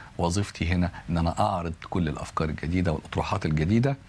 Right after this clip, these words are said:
ويتبقى أهل العلم هم اللي يقولوا الكلمة الفصل في هذا الموضوع. لكن موضوع الناسخ والمنسوخ بيطلع لينا قضايا كتير لازم نناقشها، زي موضوع، طيب، أمثلة الخمر،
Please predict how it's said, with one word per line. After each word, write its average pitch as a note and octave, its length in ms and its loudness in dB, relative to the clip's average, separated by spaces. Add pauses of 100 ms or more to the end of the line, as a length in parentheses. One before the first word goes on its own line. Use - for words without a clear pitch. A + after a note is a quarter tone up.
(260)
ويتبقى E2 540 0
أهل D#2+ 200 0
العلم E2 320 2
هم E2+ 340 4 (340)
اللي D#2 180 4
يقولوا D#2+ 360 2
الكلمة C#2+ 480 0 (160)
الفصل - 340 -2
في - 200 -4
هذا - 160 0
الموضوع. - 480 -2 (640)
لكن E3 280 2
موضوع D3+ 300 0
الناسخ D#3+ 380 0
والمنسوخ G2+ 500 -2
بيطلع A2 580 2 (480)
لينا A#2+ 300 6
قضايا G#2+ 400 0
كتير B2 240 0
لازم C3 280 4
نناقشها، D3 400 0 (840)
زي C3+ 180 4
موضوع، C3 300 2
طيب، C3 320 0
أمثلة C3 380 0
الخمر، A#2 380 0